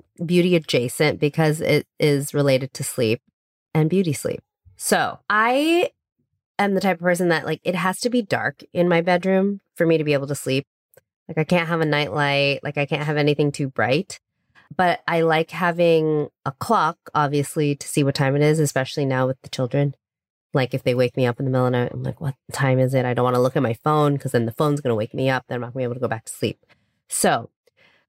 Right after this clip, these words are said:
we've been using Hatch. They make these sound machines. We've been using them with Zoe for ever since she was born. She has one. You know, you can, like, pick the different color lights. You can pick the sounds.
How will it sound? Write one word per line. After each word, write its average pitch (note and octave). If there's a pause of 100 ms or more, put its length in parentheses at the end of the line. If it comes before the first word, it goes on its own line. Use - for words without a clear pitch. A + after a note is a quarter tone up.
(240)
we've A#3+
been D#4
using F#3 (120)
Hatch. -
They F3+
make F3
these G#3 (140)
sound C3
machines. C3+ (360)
We've F3
been F3
using E3
them D3+
with D3
Zoe C#3+
for C3
ever C#3
since D#3
she -
was C#3+
born. C3+
She D3
has C#3
one. C3 (120)
You C#3
know, B2
you B2
can, C3
like, A#2+ (480)
pick -
the -
different B2
color D#3+
lights. D3
You B2+
can A2+
pick C3+
the -
sounds. C3+